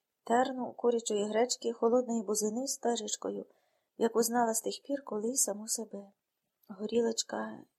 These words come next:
підполум'янила її кров, притлумила нинішні, та й не лише нинішні образи.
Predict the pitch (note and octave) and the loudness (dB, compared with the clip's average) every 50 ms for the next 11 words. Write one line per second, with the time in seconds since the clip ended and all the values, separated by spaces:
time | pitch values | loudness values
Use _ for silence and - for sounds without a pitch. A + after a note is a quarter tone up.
0 | _ _ - - A3 - - _ - A3+ A3 G#3 G#3+ G#3 G#3 G3+ G3 A3+ B3 B3 | _ _ -12 -12 -12 -12 -16 _ -8 -6 -6 -6 -6 -8 -8 -4 -2 -2 -2 -2
1 | A#3 A3 G3+ G3+ G3+ G3 G3 G3 F#3+ F#3+ F#3+ - - F#3+ G3+ A3 B3 - - - | -2 -4 -6 -6 -6 -8 -8 -10 -10 -10 -10 -8 -6 -6 -4 -6 -6 -8 -12 -18
2 | _ _ _ _ _ _ _ _ _ _ _ _ _ - A3+ A3+ A3+ - B3 B3 | _ _ _ _ _ _ _ _ _ _ _ _ _ -2 -2 -2 -4 0 2 4
3 | C#4 C4+ C4 B3 A#3+ A3+ A3 G#3+ G#3+ G#3 - - G#3 A3+ A#3 A#3 A3 G3+ F#3+ - | 4 6 6 4 4 4 2 0 -2 -4 -8 -8 -4 -2 -2 -2 0 2 4 4
4 | - - G#3 F#3+ G3+ G#3 - _ _ - F4 E4 B3+ A3 G3+ G3+ G3+ - A3 G#3 | 4 4 0 -4 -10 -10 -12 _ _ -4 -4 -4 -2 -4 -4 -2 0 0 0 -2
5 | G#3+ G#3 G3 F#3 F#3 - - F#3+ F3 - - G3+ F3 F3+ - G3+ A3 B3 A#3+ - | -2 -4 -4 -2 0 0 0 -2 -2 -2 -2 -2 -2 -4 -6 -6 -6 -4 -4 -4
6 | - A#3+ | -6 -6